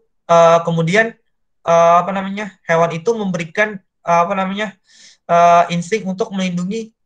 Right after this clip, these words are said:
eh, anak-anaknya gitu, induk melindungi anaknya dan, apa namanya, eh, komunitas dalam hewan tersebut melindungi keluarganya gitu. Itu yang membedakan antara konsep, eh, jiwa mer-, binatang dengan jiwa tumbuhan.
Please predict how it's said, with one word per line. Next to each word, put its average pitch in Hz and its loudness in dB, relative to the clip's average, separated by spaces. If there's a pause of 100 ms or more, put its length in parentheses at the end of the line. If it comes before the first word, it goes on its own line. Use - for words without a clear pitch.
(120)
eh, 165 0
anak-anaknya 175 -4 (100)
gitu, 147 -10 (200)
induk 180 -4
melindungi 165 -2
anaknya 151 -4
dan, 180 -2 (480)
apa 165 0
namanya, 196 -4 (200)
eh, 160 2
komunitas 165 -2
dalam 156 0
hewan 156 0
tersebut 165 -4
melindungi 165 -4
keluarganya 165 -2
gitu. 143 -10 (440)
Itu 226 -2
yang 208 -4
membedakan 185 -2
antara 190 -2
konsep, 185 -4 (160)
eh, 165 2
jiwa 165 2
mer-, 165 -2 (120)
binatang 160 -2
dengan 185 -2
jiwa 175 0
tumbuhan. 165 -4